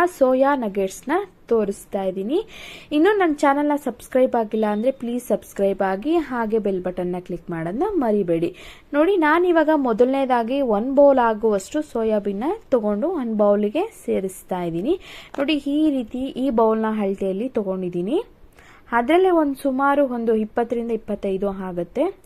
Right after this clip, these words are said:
ಅಷ್ಟಾದ್ರೆ ಸಾಕು. ಒಂದ್ ಬೌಲ್ ಅಳತೆಯಲ್ಲಿ ನಾನು ಸೋಯಾಬೀನ್ನ ತಗೊಂಡು ಮೊದಲನೇದಾಗಿ ಸ್ವಲ್ಪ ನೀರನ್ನ ಸೇರಿಸಿ ಚೆನ್ನಾಗೆ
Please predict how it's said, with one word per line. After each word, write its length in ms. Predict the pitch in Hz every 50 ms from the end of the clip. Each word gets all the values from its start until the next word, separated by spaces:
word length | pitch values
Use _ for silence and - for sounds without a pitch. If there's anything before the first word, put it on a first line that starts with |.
| - -
ಅಷ್ಟಾದ್ರೆ 560 | 214 202 - - - 202 202 190 190 214 226
ಸಾಕು. 440 | 220 - - 196 190 185 196 - 330
ಒಂದ್ 260 | 330 285 269 240 233
ಬೌಲ್ 220 | 240 240 240 226
ಅಳತೆಯಲ್ಲಿ 500 | 220 202 196 202 202 - 202 190 180 190
ನಾನು 220 | 190 190 185 180 185
ಸೋಯಾಬೀನ್ನ 520 | - - 185 180 180 185 175 180 175 175 175
ತಗೊಂಡು 520 | 165 165 - 160 160 165 180 220 311 370 - - - - - - - - _ -
ಮೊದಲನೇದಾಗಿ 720 | 269 254 302 330 339 339 330 302 277 247 233 226 269 285
ಸ್ವಲ್ಪ 300 | - 262 226 214 208 220 208
ನೀರನ್ನ 400 | 202 196 202 214 247 269 285 294 302 285 - -
ಸೇರಿಸಿ 680 | - 220 190 185 180 180 - - - 311 370 466 403
ಚೆನ್ನಾಗೆ 720 | - - - 285 240 233 220 208 196 185 202 269 349 381